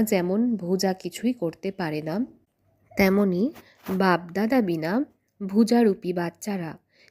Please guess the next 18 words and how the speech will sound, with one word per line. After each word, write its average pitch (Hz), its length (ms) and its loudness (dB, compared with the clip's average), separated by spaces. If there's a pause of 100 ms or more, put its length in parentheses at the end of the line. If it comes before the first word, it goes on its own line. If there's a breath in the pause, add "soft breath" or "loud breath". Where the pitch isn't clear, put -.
কিছুই 190 440 -4
করতে 185 420 -8
পারে 156 340 -4
না। 147 220 -8 (800 loud breath)
প্রতিটি 226 500 2
কার্যে 202 560 0
প্রথমে 196 520 -4
বাবার 165 380 -2
সহযোগ। 147 580 -6 (640 soft breath)
যতক্ষণ 226 680 2
স্থাপনার 214 680 -4
পার্ট 175 380 -4
আছে, 160 380 -2 (640 soft breath)
ততক্ষণ 180 600 -4 (180)
বাপদাদা 170 680 -2 (420 soft breath)
বাচ্চাদের 226 640 0 (120)
প্রতিটি 254 500 -2
সংকল্প 208 720 -2